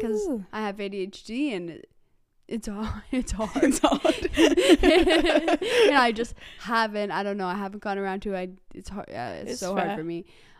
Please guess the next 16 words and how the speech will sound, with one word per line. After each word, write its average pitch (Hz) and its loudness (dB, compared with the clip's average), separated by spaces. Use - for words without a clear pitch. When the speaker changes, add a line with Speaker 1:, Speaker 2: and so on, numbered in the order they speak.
Speaker 1:
Um, 202 -2
Speaker 2:
I've 202 0
Speaker 1:
but 208 -2
Speaker 2:
been 208 -2
Speaker 1:
yeah, 208 4
it's 226 -4
an 285 0
Adderall 233 0
sh-, - -20
there 226 -4
is 233 -4
an 247 -6
Adderall 190 -4
shortage. 180 -8
So, 208 -10
like, 185 -6